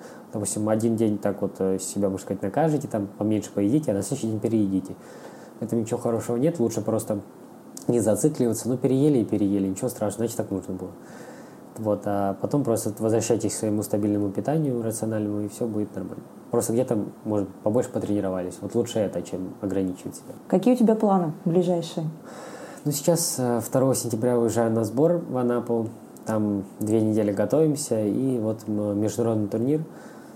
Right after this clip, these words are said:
Speaker 1: Там в моем весе будет первый и второй номер России,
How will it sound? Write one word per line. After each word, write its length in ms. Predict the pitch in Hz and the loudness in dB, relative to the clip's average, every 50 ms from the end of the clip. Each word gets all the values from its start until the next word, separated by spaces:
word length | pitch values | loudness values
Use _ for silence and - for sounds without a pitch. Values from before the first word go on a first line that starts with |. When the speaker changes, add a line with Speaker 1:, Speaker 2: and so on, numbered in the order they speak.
| - - - | -18 -12 -6
Speaker 1:
Там 140 | - 101 101 | -4 -2 0
в 60 | 104 | 0
моем 260 | 104 107 107 107 104 | 2 2 2 2 2
весе 220 | 104 104 98 - 95 | 2 0 0 -2 -2
будет 280 | 104 104 98 98 98 | 0 0 0 0 0
первый 280 | - 113 107 104 107 104 | 2 2 4 4 2 0
и 20 | |
второй 320 | 101 - - 104 107 107 104 | 0 0 0 0 2 2 2
номер 280 | 101 101 101 101 101 | 2 2 2 0 0
России, 540 | 95 98 104 - - - 185 185 175 160 156 | 0 0 0 0 0 0 2 2 2 0 -2